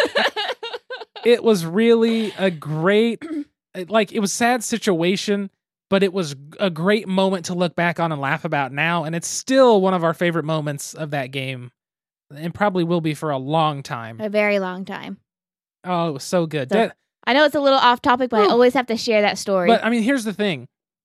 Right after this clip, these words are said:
Speaker 1: Dead of Winter makes stories like that. Now, given this had some outside circumstances that made it even better in terms of, like, for a story, not better in situation. You see what I'm saying? It's a better story because of it. But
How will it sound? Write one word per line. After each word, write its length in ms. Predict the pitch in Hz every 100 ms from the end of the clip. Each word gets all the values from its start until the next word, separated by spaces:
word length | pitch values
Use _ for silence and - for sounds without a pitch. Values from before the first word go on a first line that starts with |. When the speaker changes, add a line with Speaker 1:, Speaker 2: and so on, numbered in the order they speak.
| _
Speaker 1:
Dead 160 | 220 233
of 100 | 190
Winter 280 | 220 202
makes 440 | 180 165 180 - - _
stories 400 | - 196 202 208
like 220 | 226 220
that. 260 | 247 247 202
Now, 80 | 180
given 420 | - 277 220 196
this 200 | 220 -
had 200 | 220 208
some 240 | 208 190 -
outside 400 | 202 175 202 175
circumstances 720 | 196 185 185 202 196 202 180
that 120 | 165
made 300 | 151 170 170
it 100 | 165
even 240 | 165 156 139
better 360 | 151 147 170 - _ _ _ _
in 140 | 175 165
terms 240 | 175 151
of, 60 | 151
like, 120 | 135
for 140 | -
a 60 | 131
story, 420 | - 175 170 139 127 _
not 280 | 170 170 135
better 200 | 170 151
in 60 | 143
situation. 500 | 156 156 143 135 143
You 80 | 175
see 100 | 151
what 60 |
I'm 60 | 123
saying? 240 | 135 117 _ _
It's 120 | 175 180
a 40 |
better 180 | 180 165
story 300 | - 254 202
because 280 | 147 151 127
of 80 |
it. 140 | 123 - _ _ _ -
But 260 | 196 147